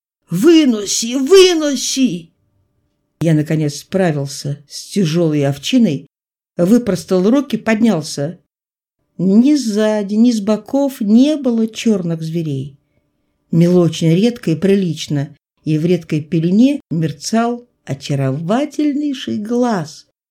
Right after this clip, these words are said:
который я бы узнал из тысячи, который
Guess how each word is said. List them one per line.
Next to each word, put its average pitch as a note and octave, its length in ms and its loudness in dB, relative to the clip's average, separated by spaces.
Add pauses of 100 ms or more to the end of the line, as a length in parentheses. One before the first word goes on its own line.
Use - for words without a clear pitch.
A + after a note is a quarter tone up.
(140)
который D#3+ 380 -2
я F#3+ 200 0
бы F3+ 140 -4
узнал F#3+ 380 0
из - 260 -6 (120)
тысячи, G3 800 0 (420)
который A3 720 0